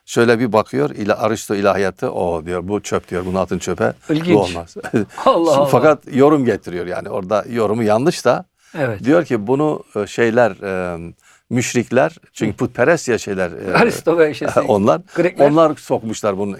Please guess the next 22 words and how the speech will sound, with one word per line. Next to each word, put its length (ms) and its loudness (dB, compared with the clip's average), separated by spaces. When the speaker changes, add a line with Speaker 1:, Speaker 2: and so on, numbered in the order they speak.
Speaker 1:
felsefe. 340 -2
Aristoteles 540 0
böyle 200 2
bir 60 -4
şey 140 -2
söylemez. 480 -2
Speaker 2:
Ha. 420 -6
Speaker 1:
O 180 2
bu 100 4
yanlış 360 0
yani, 160 -6
Aristoteles'in 460 -2
söylediğini 440 -4
biliyoruz 400 -2
bugün. 260 -6
Speaker 2:
Eyvallah. 480 0
Speaker 1:
Burada 380 2
niye? 280 2
Çünkü 300 -2
Aristoteles'te 480 0
yaratma 400 0
yok. 280 -10